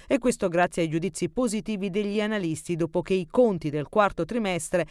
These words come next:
hanno evidenziato un margine di interesse migliore delle attese. Ma il Monte dei Paschi di Siena non è stato l'unico titolo bancario oggi sugli scudi.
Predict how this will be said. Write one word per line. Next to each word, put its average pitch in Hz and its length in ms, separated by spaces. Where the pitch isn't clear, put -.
hanno 233 400
evidenziato 208 920
un 160 180
margine 180 500
di 165 100
interesse 165 680
migliore 180 580
delle 175 220
attese. 160 580
Ma 165 80
il 170 100
Monte 202 280
dei 180 80
Paschi 214 320
di 233 120
Siena 220 300
non 220 180
è 196 60
stato 180 480
l'unico 180 360
titolo 180 340
bancario 185 760
oggi 190 240
sugli 196 240
scudi. 220 500